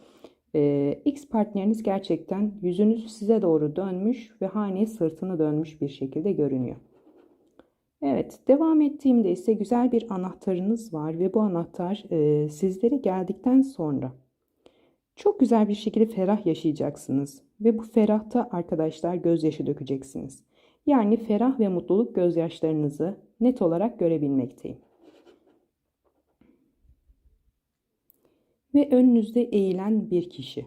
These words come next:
Gerçekten, e, bu insandan bu performansı beklemiyorsunuz. Yani şöyle diyebilirsiniz kendi kendinize,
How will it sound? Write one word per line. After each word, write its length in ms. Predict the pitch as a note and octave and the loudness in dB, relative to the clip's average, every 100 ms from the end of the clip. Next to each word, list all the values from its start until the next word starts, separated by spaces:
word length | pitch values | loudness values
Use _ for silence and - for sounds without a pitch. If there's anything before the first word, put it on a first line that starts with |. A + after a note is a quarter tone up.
| _ _ _ _ _ _ _ _ - | _ _ _ _ _ _ _ _ 2
Gerçekten, 800 | C4+ D4+ B3 A3+ - F#3 G3+ G#3+ | 4 4 2 2 0 -2 0 0
e, 420 | E3 E3 E3 D#3+ D#3+ | 2 4 4 2 2
bu 80 | B3+ | 6
insandan 680 | C4+ C4+ A#3 A3+ A3 A#3 A3 | 6 4 0 0 2 2 0
bu 100 | A3+ | -2
performansı 800 | A3 G#3 G#3 F#3+ F#3+ G3+ G3+ F3 | -2 -2 -4 -4 -4 -4 -4 -2
beklemiyorsunuz. 920 | F3+ F3 C#3+ C3 - - C3 C3 _ _ _ _ _ _ - | -2 -2 -2 -2 -6 -14 -18 -18 _ _ _ _ _ _ -4
Yani 240 | C4+ A3 A3 | 2 4 2
şöyle 420 | - C#4 A#3 A3+ | 2 2 2 2
diyebilirsiniz 720 | A#3 A3+ A3+ A#3 G3+ E3+ - | 2 2 2 0 -2 -6 -6
kendi 300 | F3 D#3 D3+ | -8 -6 -6
kendinize, 600 | D#3 D3+ D3 D3 F3+ - | -6 -6 -6 -6 -8 -8